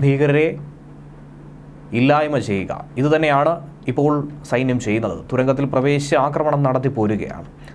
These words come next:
സൈന്യത്തിലെ എഞ്ചിനീയറിംഗ് വിഭാഗത്തെ ഉൾപ്പെടുത്തി ഡ്രോണുകളും മറ്റും ഉപയോഗിച്ചുകൊണ്ടാണ് വിപുലമായ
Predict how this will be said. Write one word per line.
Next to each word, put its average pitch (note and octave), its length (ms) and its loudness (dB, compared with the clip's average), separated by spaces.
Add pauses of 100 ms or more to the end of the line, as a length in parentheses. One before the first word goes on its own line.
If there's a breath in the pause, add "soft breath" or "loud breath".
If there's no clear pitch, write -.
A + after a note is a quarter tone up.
സൈന്യത്തിലെ D3 440 2
എഞ്ചിനീയറിംഗ് F3+ 460 2
വിഭാഗത്തെ D#3+ 360 2
ഉൾപ്പെടുത്തി D#3 400 2 (240)
ഡ്രോണുകളും E3 580 2
മറ്റും D#3 240 0
ഉപയോഗിച്ചുകൊണ്ടാണ് D#3+ 760 2 (340 loud breath)
വിപുലമായ D3 520 2